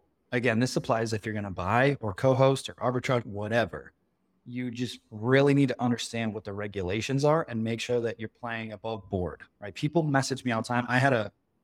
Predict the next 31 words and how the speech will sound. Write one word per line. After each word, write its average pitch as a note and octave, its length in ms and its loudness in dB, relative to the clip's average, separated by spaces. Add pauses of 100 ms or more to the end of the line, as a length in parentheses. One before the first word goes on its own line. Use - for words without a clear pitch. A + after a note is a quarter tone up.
(340)
client C3 320 0
yesterday G#2+ 720 -2 (160)
who's A#2+ 240 -6
like, G2+ 300 -2 (260)
"How A2+ 140 -6
do C3+ 120 2
I D3 60 6
get C#3+ 160 4
around G2+ 400 -2
this? F2 220 -12
Like, - 100 -10
I've G#2 80 -2
got B2+ 160 2
this - 140 -2
property A2+ 400 2
over G2 140 -2
here. G2 520 -8
I A2+ 60 -8
know A2+ 180 -4
it A#2 60 -4
needs A#2+ 180 -4
to - 60 -12
be A2 100 -2
owner G2+ 220 -6
occupied. G2 400 -10
How G#2 140 -8
do G#2+ 100 0
I A#2 80 2
get A2 100 2
around F#2 300 -6
that?" E2 160 -14